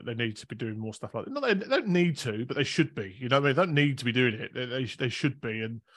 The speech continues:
and the, but the, the N I C is so powerful, and that's not, I don't mean that in a negative, but they're so, they're,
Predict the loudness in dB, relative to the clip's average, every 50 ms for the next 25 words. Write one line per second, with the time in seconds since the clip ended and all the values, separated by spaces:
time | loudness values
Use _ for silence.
0 | _ _ _ _ _ -4 -2 -2 -2 -2 -4 -8 -12 _ _ _ _ -12 -10 -10
1 | -10 -10 -10 -12 -14 -14 _ -10 -8 -6 -4 -4 -4 -4 -4 -4 -4 -4 -4 -4
2 | -4 -4 -2 -2 -2 -4 -6 -6 -4 -2 -2 -4 -4 -8 -12 -14 -12 -12 -10 -8
3 | -8 -8 -10 -10 -12 -14 -14 -16 -18 -20 -20 _ _ _ _ _ -12 -8 -6 -6
4 | -4 -4 -4 -6 -6 -6 -4 -2 -2 -2 -2 -4 -8 -10 -8 -8 -8 -8 -6 -4
5 | -2 0 2 2 2 0 -4 -8 -14 -20 _ _ _ _ _ _ _ _ _ _
6 | _ _ _ _ _ _ _ _ _ _ _ _ _ _ -6 -6 -6 -4 -6